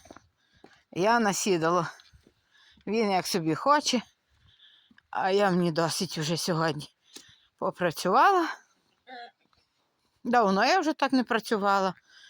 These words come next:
Я ще того тижня хотіла, хотіла ще того тижня рубати дрова. А він мені не дав, каже: «От ви щось мені наготуй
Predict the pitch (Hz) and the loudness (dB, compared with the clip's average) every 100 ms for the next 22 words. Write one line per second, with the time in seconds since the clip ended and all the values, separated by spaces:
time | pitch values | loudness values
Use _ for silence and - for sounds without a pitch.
0 | _ 240 240 214 - 285 311 269 269 233 | _ 0 2 0 0 2 2 2 0 0
1 | 240 - 233 - 233 214 180 _ _ _ | 0 -2 -2 2 2 2 0 _ _ _
2 | _ _ _ _ _ _ _ _ _ - | _ _ _ _ _ _ _ _ _ -2
3 | 240 226 262 233 208 233 - 226 220 226 | 0 2 4 4 2 0 2 2 2 2
4 | 214 208 196 202 190 196 220 180 185 180 | 2 4 2 2 0 0 2 2 2 2
5 | 180 - _ _ - - _ _ _ _ | 0 -4 _ _ -20 -20 _ _ _ _
6 | _ _ _ _ - 220 240 233 233 240 | _ _ _ _ -8 -2 0 2 2 4
7 | 240 247 208 226 226 226 233 240 240 214 | 4 2 2 0 0 -2 -2 0 0 -2
8 | _ _ _ _ _ _ _ _ _ _ | _ _ _ _ _ _ _ _ _ _
9 | 311 320 330 359 - 339 - 294 294 339 | 0 4 6 4 4 0 2 2 4 4
10 | 320 302 302 320 339 349 311 | 4 4 2 2 4 4 4